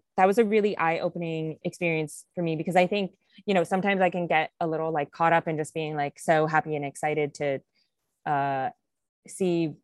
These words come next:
women being given, like, these opportunities. And, um, there were definitely more women at that talk than there were men. And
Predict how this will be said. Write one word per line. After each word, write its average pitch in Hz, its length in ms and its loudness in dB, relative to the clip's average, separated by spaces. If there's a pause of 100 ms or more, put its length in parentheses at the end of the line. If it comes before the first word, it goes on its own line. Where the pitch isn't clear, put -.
women 165 400 0
being 151 220 -2
given, 147 200 -4
like, 156 160 -6
these 147 140 -6
opportunities. 208 840 0
And, 135 280 -8 (1120)
um, 151 420 4
there 180 120 4
were 175 60 4
definitely 190 360 0
more 160 320 0
women 160 240 -2
at 147 160 2
that 147 140 -2
talk 143 240 -4
than 156 120 -4
there 156 100 -4
were 160 160 -2
men. 139 360 -6 (640)
And 165 720 2